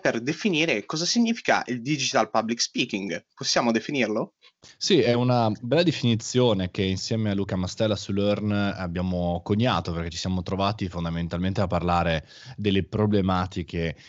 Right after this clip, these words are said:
Speaker 2: eh, del mondo della, del parlare in pubblico in una logica, in una rivoluzione in pandemia e post pandemia che riguarda il mondo del digitale. Per cui ci siamo accorti che,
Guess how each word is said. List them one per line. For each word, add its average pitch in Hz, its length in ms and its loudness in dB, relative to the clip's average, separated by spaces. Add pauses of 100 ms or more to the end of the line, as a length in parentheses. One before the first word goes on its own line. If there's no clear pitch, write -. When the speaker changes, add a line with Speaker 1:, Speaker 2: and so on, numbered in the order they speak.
(160)
Speaker 2:
eh, 78 640 -4
del 90 320 0
mondo 90 680 0
della, 78 600 -2
del 85 180 -6
parlare 104 480 0
in 98 160 -2
pubblico 123 720 0
in 95 160 -2
una 90 460 -2
logica, 107 520 0
in 98 80 -2
una 85 160 -2
rivoluzione 101 960 0 (300)
in 95 200 -4
pandemia 90 600 2
e 85 60 0
post 92 300 -4
pandemia 92 600 -2
che 87 180 -4
riguarda 85 800 0
il 87 140 -6
mondo 85 240 -2
del 78 120 -4
digitale. 76 600 -8
Per 92 80 -10
cui 107 80 -4
ci 101 80 -6
siamo 104 200 -2
accorti 107 540 0
che, 92 280 0